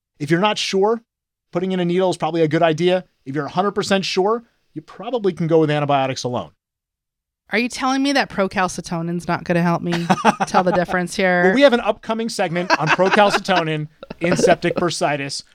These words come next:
Speaker 1: We're gonna get right on that. You'll see it next month.
Speaker 2: Oh, man. So many, so many full circles here. Yeah, it's a great review. I was also, like, trained to tap these, so I have a hard time not tapping them.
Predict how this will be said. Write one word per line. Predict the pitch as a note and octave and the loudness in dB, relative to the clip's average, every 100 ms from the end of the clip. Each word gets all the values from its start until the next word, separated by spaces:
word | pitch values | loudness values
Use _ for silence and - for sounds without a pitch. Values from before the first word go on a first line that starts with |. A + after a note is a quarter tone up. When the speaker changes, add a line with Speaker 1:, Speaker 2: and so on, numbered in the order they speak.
| - | -6
Speaker 1:
We're | D#3 | -2
gonna | G3 | 0
get | F3+ F3+ | 0 2
right | F3 F#3 | 4 6
on | E3+ | 4
that. | D#3+ D#3 | 4 -2
You'll | C#3 | -4
see | C3 E3+ | -6 -4
it | F3 | -2
next | E3 D#3+ | -4 -4
month. | D3+ | -4
Speaker 2:
Oh, | - G3+ G3 F#3+ | -2 0 0 -2
man. | F3 F3 F3 - | -4 -2 0 2
So | G#3+ | 2
many, | A#3 G#3 - | 2 0 2
so | C4+ | 2
many | G4+ G#4 | 2 2
full | - D4 | 2 2
circles | C4+ C4 A#3+ G#3 F#3 | 2 0 0 -4 -4
here. | F#3+ F3 E3+ _ _ _ _ | -4 -6 -8 _ _ _ _
Yeah, | - C4 A3+ | 0 0 0
it's | B3 | -6
a | A#3+ | -4
great | B3+ B3+ | -4 -4
review. | C4 A#3+ A#3+ A3 | -6 -6 -6 0
I | B3+ C#4+ | 2 2
was | C#4+ C4 | 2 0
also, | G#3+ G3+ G#3+ G3+ | -2 -2 -2 -4
like, | F#3 F3+ | -4 -8
trained | - G3+ F#3 F#3+ | -6 -4 -4 -6
to | |
tap | F3+ - D#3+ - | -8 -8 -8 -8
these, | G3 F#3+ F3+ | -6 -4 -2
so | F#3 E3+ | 0 0
I | E3+ | 0
have | G3 G3 | 0 0
a | |
hard | F3 F#3 F3+ | 0 0 -2
time | - F3 D#3+ | -4 -6 -4
not | E3 D#3 | -6 -8
tapping | - F#3 - G#3 | -4 -4 -2 -2
them. | G#3 G#3 | 0 -2